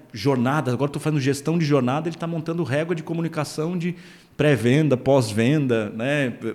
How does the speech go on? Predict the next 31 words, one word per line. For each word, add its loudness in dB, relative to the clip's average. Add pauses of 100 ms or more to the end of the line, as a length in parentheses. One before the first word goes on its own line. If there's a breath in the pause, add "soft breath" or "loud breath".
(200)
a -4
recuperação 0
de -2
carrinho. -4
Então, -6 (360 loud breath)
nós -4
ainda 0
estamos -2
num 0
momento -2
onde -2
a -2
gestão -2
de -2
inteligência, -4
de -6
interação, -6 (460 loud breath)
ela, -2
ela -4
ainda -2
é, -4
ah, -6 (640)
ou 6
mecânica 0 (120)
ou 0
muito 0
rígida. -4
Ela -16
tem 0
pouco -2
entendimento -2